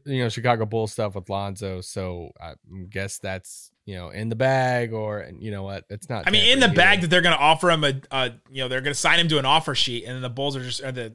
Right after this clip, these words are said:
Speaker 2: Pelicans are just gonna match it. So
Speaker 1: yeah. So the other name's DeMar DeRozan. We've talked
Speaker 2: Yeah.
Speaker 1: about him before. We did a whole pod about him. Brad Turner, L A Times, th-, you know, mentioned that in the piece. That, hey, Dallas is the, you know, the team to watch with DeMar DeRozan.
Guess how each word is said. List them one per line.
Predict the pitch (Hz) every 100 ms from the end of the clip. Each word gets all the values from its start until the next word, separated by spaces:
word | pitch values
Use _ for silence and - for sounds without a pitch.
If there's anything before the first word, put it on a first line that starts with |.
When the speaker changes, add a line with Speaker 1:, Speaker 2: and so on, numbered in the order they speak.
| _
Speaker 2:
Pelicans | - 143 139 123
are |
just | 117 -
gonna | 113
match | 101 113 -
it. | 87 73
So | - 82 110 _ -
Speaker 1:
yeah. | 190 208 - -
So | - 240
the | 240
other | 262 277
name's | 240 196
DeMar | 180 170 156
DeRozan. | 135 131 123 110 101
We've | 110 123
talked | 170 165 170
Speaker 2:
Yeah. |
Speaker 1:
about | 156
him |
before. | 127 143 131
We |
did | 131
a | 131
whole | 123
pod | 123 110 110
about | 104 104
him. | 104 101 _ _ -
Brad | 135 135 123
Turner, | 131 117
L | 107 117
A | 113
Times, | 110 107 101 98 - -
th-, | 107 -
you | 110
know, | 101
mentioned | 113 113 117 107
that | 101 98
in | 104
the | 98
piece. | 98 110 98
That, | 107
hey, | 101 101 -
Dallas | 107 104 107 104
is | 113 101 -
the, | 104 98 - _ _ _
you | 117
know, | 101
the | 92
team | 107 - 127
to | 113
watch | 95 98 101 101 - -
with | 104
DeMar | 95 98 90
DeRozan. | 87 85 85 92